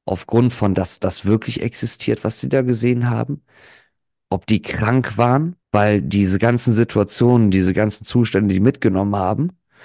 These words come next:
oder weil die unter Drogeneinfluss standen, oder Grund Nummer vier oder Grund Nummer fünf und beliebig weiter erweiterbar. Da gibt es keine definitive Antwort.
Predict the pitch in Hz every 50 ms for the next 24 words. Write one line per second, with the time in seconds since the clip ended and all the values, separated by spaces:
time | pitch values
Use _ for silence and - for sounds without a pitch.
0 | - - - _ _ - 127 143 139 131 120 95 92 101 110 120 120 123 139 -
1 | - 110 101 110 101 - 95 104 127 147 131 113 101 67 67 90 95 90 - -
2 | 90 - - - - 92 90 90 87 78 95 120 147 170 165 _ _ _ - -
3 | - - 104 - - 120 123 139 131 107 - 127 139 131 101 120 113 110 110 -
4 | - - 139 156 143 135 131 123 104 104 123 135 110 101 123 127 120 110 98 -
5 | - 131 123 101 85 - - - _ _ _ - - 113 117 107 123 117 131 165
6 | 165 165 147 - - - - 123 123 131 - - 139 - 67 101 - 117 117 127
7 | 127 - 107 95 82 92 90 85 - - - - _ - 98 104 101 107 165 165
8 | - 147 131 - - 127 135 135 120 113 117 131 143 - - 143 123 - - 120
9 | 104 113 87 76 139 156 160 - - - 85 78 -